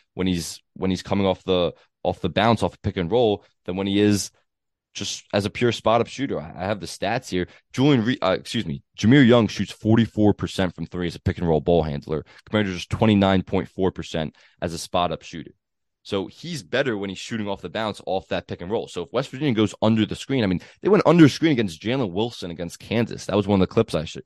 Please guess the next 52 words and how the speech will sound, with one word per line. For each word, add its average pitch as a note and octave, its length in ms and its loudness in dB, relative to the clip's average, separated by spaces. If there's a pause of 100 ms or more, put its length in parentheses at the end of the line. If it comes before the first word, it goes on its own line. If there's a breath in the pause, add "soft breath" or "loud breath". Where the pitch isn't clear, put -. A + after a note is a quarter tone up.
(260 soft breath)
I - 80 -10
showed. - 260 -12
I E2 40 -12
mean, F2+ 140 -8 (380 soft breath)
w-, B2 180 -12
w-, A#2+ 140 -8
you A2+ 60 -12
can't D3+ 260 0
do F2+ 100 -8
that. A2 240 0
<laughs> G#2+ 160 -4
What B2 160 4
are - 20 4
you C3+ 80 2
doing B2 240 2
there? C#3+ 160 2
If F#2 100 -6
you're C3 100 -4
gonna C#3 100 -4
do, A#2+ 100 -8 (180 loud breath)
go A2+ 120 2
under B2 140 4
the G#2 40 2
screen A#2+ 280 -2
against G2+ 260 -4
him, D3+ 300 0 (260)
you're F#2 100 -16
certainly C3+ 340 -6
gonna G#2 120 -4
go G2 180 -2
under F#2+ 300 -4 (340 soft breath)
it F#2 120 -6
against F2+ 340 -6
Jameer F#2 180 0
Young, G#2+ 220 0
and D2+ 80 -8
Jameer A2 220 -4
Young G#2+ 200 -2
will G2+ 140 0
make F#2+ 240 -4
them C#2+ 140 -16
pay. F2+ 320 -8 (360)
But F#2 300 -4 (580)
at - 140 -12
the, F#2 100 -14 (120)
on G#2 100 0
the F2+ 100 0
flip - 280 2
side G2+ 240 4
of F#2 60 4
that F#2+ 200 2
is, F2+ 320 -4